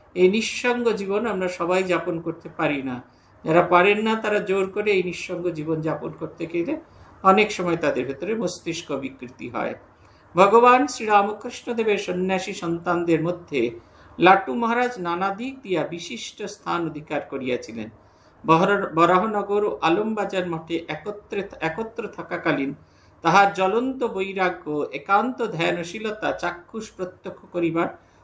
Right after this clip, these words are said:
সৌভাগ্য আমার হইয়াছিল। বাহির হইতে প্রথম প্রথম অনেক সময়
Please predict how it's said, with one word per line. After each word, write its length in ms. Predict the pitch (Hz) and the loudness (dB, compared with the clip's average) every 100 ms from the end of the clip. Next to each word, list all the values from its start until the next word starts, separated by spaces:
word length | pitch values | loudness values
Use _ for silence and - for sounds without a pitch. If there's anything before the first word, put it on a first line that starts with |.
| - | -16
সৌভাগ্য 640 | - 185 180 165 175 175 | 2 4 6 4 0 2
আমার 280 | 180 147 151 - | 2 4 0 -2
হইয়াছিল। 640 | 131 127 113 - 113 101 - - _ - - - - | -2 0 -2 -2 -8 -8 -12 -20 _ -20 -20 -8 4
বাহির 440 | 180 196 269 240 | 6 6 2 -2
হইতে 300 | 254 247 247 | -4 -2 -6
প্রথম 420 | 247 202 - 233 | -6 -10 -12 -12
প্রথম 420 | 226 240 233 208 208 | -10 -12 -10 -10 -8
অনেক 480 | 175 190 240 277 - | -6 -4 -4 -6 -10
সময় 360 | - 180 127 | -10 -6 -6